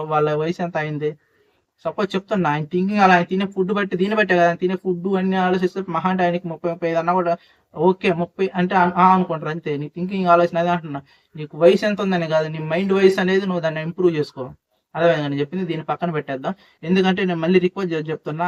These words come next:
ఇది నువ్వు ఎంత పని బొమ్మను అయ్యేదని. నేను ఇంట్లో ప్రాబ్లం ఉంటే నువ్వు పక్కా చెయ్యాలి అని చెప్తున్నా. ప్రతి ఒక్కటి చేసేదే, చేసినోడు ఫ్యామిలీ బాగుంటుంది, సుఖ సంతోషాలు ఇప్పుడు ఎట్లా ఉన్నా అట్లా. నువ్వు చేయకుండా నువ్వు బలాదురు "ఇది నా డ్రీమ్, నా డ్రీమ్" అని నువ్వు చేసినావు అనుకో,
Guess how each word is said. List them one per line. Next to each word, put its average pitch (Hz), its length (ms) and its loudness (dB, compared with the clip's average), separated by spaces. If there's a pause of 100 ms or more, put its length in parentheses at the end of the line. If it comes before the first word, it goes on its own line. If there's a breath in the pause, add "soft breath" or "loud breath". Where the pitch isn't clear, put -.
ఇది 160 200 -2
నువ్వు 165 260 -4
ఎంత 160 220 -10
పని 160 300 -4
బొమ్మను 165 320 -4
అయ్యేదని. 147 260 -2 (240)
నేను 170 220 -2
ఇంట్లో 175 320 -2
ప్రాబ్లం 175 460 4
ఉంటే 160 240 -10
నువ్వు 208 200 -6
పక్కా - 220 0
చెయ్యాలి 175 440 4
అని 175 120 -2
చెప్తున్నా. 147 340 -8 (360 loud breath)
ప్రతి 151 200 -4
ఒక్కటి 180 280 0
చేసేదే, 190 500 4
చేసినోడు 185 460 4
ఫ్యామిలీ 180 340 2
బాగుంటుంది, 165 480 4
సుఖ 156 180 -12
సంతోషాలు 160 440 -4
ఇప్పుడు 147 140 -8
ఎట్లా 165 160 -6
ఉన్నా 143 160 -4
అట్లా. 135 280 -2 (420 soft breath)
నువ్వు 180 140 -4
చేయకుండా 196 600 4
నువ్వు 190 200 -4
బలాదురు 180 420 4
"ఇది 180 160 2
నా 175 120 6
డ్రీమ్, 180 420 2
నా 175 120 6
డ్రీమ్" 175 240 0
అని 165 220 -2 (180)
నువ్వు 160 280 -6 (280)
చేసినావు 180 380 0
అనుకో, 143 200 -6